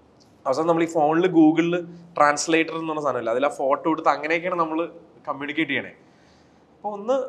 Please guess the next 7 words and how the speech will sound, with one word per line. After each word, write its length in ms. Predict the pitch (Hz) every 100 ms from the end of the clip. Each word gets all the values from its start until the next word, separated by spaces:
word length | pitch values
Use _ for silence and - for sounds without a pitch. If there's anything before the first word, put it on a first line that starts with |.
| - - - -
ഭയങ്കര 200 | 151 180
challenging 460 | 220 185 143 143 143
ആണ്, 180 | 104 85
പിന്നെ 200 | 131 143
ഭയങ്കര 240 | 131 160
expensive 560 | 135 - 139 127 147 127
ആണ്. 160 | 107